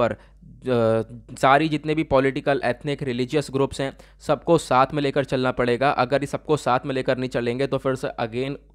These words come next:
दूसरी प्रॉब्लम निकल कर आएगी, ठीक है। तो बाकी बचे कुछ लोगों को भी सबको साथ में लेकर चलना पड़ेगा। अगर यहाँ पर साथ में नहीं चलेंगे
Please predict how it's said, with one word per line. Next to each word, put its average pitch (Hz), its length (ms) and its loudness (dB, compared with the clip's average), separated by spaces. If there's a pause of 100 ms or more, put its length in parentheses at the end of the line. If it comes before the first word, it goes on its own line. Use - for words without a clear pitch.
(140)
दूसरी 143 340 -4
प्रॉब्लम 127 320 2
निकल 120 220 -2
कर 110 160 -2
आएगी, 101 200 -2 (460)
ठीक 156 120 -4
है। 156 80 2
तो 147 120 2
बाकी 135 320 4
बचे 143 240 2
कुछ 139 160 -2
लोगों 135 220 4
को 139 120 0
भी 143 80 0
सबको 139 260 -4
साथ 120 280 -4
में 135 80 -2
लेकर 131 200 2
चलना 123 260 -2
पड़ेगा। 120 360 0
अगर 143 280 2
यहाँ 139 160 -2
पर 139 140 0
साथ 131 260 2
में 143 80 2
नहीं 135 160 0
चलेंगे 143 340 -2